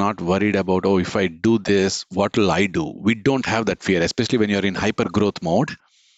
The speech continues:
You are really all thinking about is scaling and moving fast, but at the same time, not compromising on quality and experience. And when you're in a software company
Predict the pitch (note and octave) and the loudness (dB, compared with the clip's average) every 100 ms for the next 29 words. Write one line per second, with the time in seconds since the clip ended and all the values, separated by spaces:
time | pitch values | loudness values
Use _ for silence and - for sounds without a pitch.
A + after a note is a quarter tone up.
0 | - - - - A#2 A#2+ F#2+ F#2+ A#2+ C3 | -20 -20 -10 0 2 2 2 2 4 4
1 | C3+ A#2+ G#2+ G2+ _ _ _ - - A2+ | 4 2 -2 -8 _ _ _ -6 -2 0
2 | A#2+ G#2+ A#2 A2 F#2+ F#2+ F#2 - F#2 G#2 | 0 -2 0 2 2 0 -2 0 0 2
3 | A#2 C3 A#2 F#2+ F2+ G2 G#2 F#2+ - F2+ | 0 -4 -8 -8 -2 0 0 -2 -4 -2
4 | F2+ B2+ - - _ _ - - G#2+ F#2+ | -2 -2 -6 -10 _ _ -20 -2 -2 0
5 | G2 - A#2 A2 G#2 G2 F#2 G2 - F#2 | 0 0 -2 -2 -4 -2 -2 -2 -2 -2
6 | G2+ F#2+ F#2+ F#2 F#2+ F2+ - C3 F#2+ F2+ | -2 -2 0 0 -2 -2 -2 0 2 0
7 | G2 D#2 - - E2+ D2 C2+ - - _ | -2 -2 -4 0 0 0 -6 -12 -14 _
8 | _ _ _ _ - A#2 A#2+ F#2+ - G2+ | _ _ _ _ -6 -2 -2 -6 -6 -2
9 | G2+ A#2+ D#3+ D3+ G#2+ - - - A2 - | 0 0 0 -2 -2 -4 -4 -2 -4 -2
10 | - C3 F#2+ D#2+ D#2 E2 | -4 -2 -4 -2 -6 -8